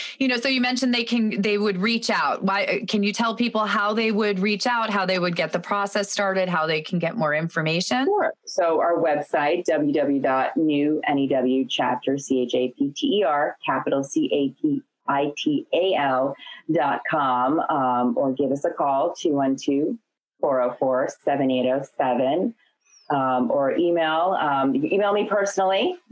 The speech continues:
Speaker 2: which I'm happy to, for the listeners, um, N N at new, N E W chapter, C H A P T E R, capital C A P A T A L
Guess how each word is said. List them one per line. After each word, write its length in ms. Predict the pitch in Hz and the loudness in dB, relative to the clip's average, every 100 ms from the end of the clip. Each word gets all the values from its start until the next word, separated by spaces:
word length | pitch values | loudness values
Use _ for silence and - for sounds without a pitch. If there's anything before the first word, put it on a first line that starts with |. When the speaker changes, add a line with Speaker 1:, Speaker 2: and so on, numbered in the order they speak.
| 233 | -2
Speaker 2:
which 380 | 185 165 - - | 0 0 -2 -2
I'm 340 | 156 143 - | 0 0 0
happy 460 | - 151 - 147 143 | -2 -2 0 -2 -2
to, 220 | 151 143 | -2 -2
for 160 | 143 151 | 0 0
the 80 | 143 | 2
listeners, 680 | 151 151 - 151 151 156 175 | 0 0 0 0 0 -2 -2
um, 320 | 143 135 120 - | 0 0 -2 0
N 180 | 160 | 0
N 520 | 170 156 147 160 208 233 _ _ _ _ - | 0 0 0 0 -2 -4 _ _ _ _ -6
at 200 | 143 - | -2 0
new, 360 | 156 147 147 160 | 0 2 2 2
N 160 | - 147 | 0 0
E 100 | 151 | 0
W 420 | 147 147 151 165 | 0 2 0 0
chapter, 580 | - 165 139 - 160 165 | -2 -2 -2 -2 -2 -2
C 340 | - 156 147 | -2 0 2
H 140 | 147 | 0
A 220 | 151 160 160 | 0 0 -2
P 200 | - 139 | -4 -4
T 320 | - 156 175 | -2 0 2
E 40 | |
R, 320 | 156 147 202 - | 2 0 -2 -6
capital 380 | 160 147 143 127 | -4 -4 -2 -2
C 260 | 127 151 147 | -2 -2 0
A 140 | 139 - | -2 -2
P 120 | 156 | -2
A 140 | 147 143 | 0 -2
T 240 | - 160 | -2 0
A 180 | 156 170 | 2 2
L 320 | 185 202 226 | 2 0 -2